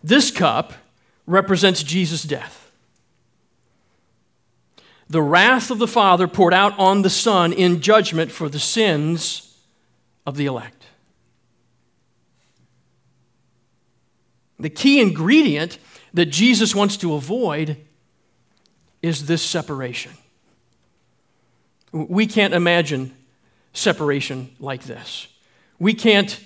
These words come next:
we try, and we should continue to try to understand the oneness of God the Father and God the Son.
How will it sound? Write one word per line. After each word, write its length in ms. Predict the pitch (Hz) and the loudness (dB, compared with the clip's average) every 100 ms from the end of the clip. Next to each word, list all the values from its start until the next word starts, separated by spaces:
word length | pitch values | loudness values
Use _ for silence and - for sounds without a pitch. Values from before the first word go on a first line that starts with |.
| _ _ _ | _ _ _
we 140 | 175 196 | -4 -2
try, 560 | 269 233 208 240 226 - - - | 0 2 2 2 0 -4 -14 -2
and 140 | 214 | 2
we 80 | 220 | 2
should 240 | - 220 | 0 -2
continue 340 | 226 226 285 247 | -2 -2 -2 -2
to 80 | 214 | -2
try 240 | - 208 | 0 2
to 80 | 208 | 2
understand 440 | 202 196 240 233 | 0 -2 0 0
the 60 | 185 | 0
oneness 760 | 175 220 220 156 - - - _ _ _ _ _ _ _ _ 170 | 0 0 0 -2 -4 -10 -12 _ _ _ _ _ _ _ _ -4
of 160 | 170 | 0
God 240 | 180 196 180 | 4 2 2
the 80 | |
Father 360 | 175 196 196 175 | 2 2 4 2
and 100 | 160 | 0
God 200 | 175 175 | 0 0
the 60 | 165 | -2
Son. 400 | - 190 139 | -4 -6 -8